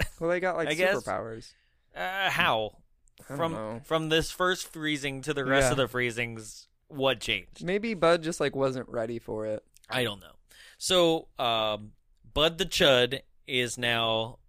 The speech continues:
Speaker 1: uh, a frozen dead body again. Uh,
Speaker 2: I keep just wanna say Bode the Chode.
Speaker 1: Why?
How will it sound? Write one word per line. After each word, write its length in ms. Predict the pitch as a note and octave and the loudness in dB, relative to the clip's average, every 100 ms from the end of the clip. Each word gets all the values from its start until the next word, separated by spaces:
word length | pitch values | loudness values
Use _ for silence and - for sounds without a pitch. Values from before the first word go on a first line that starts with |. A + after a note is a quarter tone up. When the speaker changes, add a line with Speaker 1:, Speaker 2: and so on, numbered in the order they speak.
| - | -10
Speaker 1:
uh, 280 | G#2+ G#2 G#2+ | -6 -4 -4
a 60 | B2 | -6
frozen 640 | - C3 B2+ B2+ B2 B2 | 0 2 2 -2 -8 -10
dead 280 | A2+ A2+ G#2+ | -6 -4 -4
body 380 | G2+ F#2 F#2+ G2+ | -6 -8 -10 -16
again. 260 | G#2 G2+ - - _ _ _ _ _ _ - | -18 -20 -20 -20 _ _ _ _ _ _ -12
Uh, 380 | G#2 F#2 F#2 F#2 F2+ | -8 -6 -6 -8 -10
Speaker 2:
I 100 | C#3+ | -12
keep 200 | - B2+ | -10 -12
just 140 | A#2 | -12
wanna 140 | B2 A#2 | -12 -12
say 140 | A2+ | -10
Bode 320 | A2+ G#2+ A2+ | -8 -6 -6
the 80 | A#2 | -8
Chode. 440 | - A2 A2 A#2 B2+ _ _ _ _ | -8 -6 -6 -8 -12 _ _ _ _
Speaker 1:
Why? 480 | A2+ C3 D3 F2+ | -20 -16 -14 -12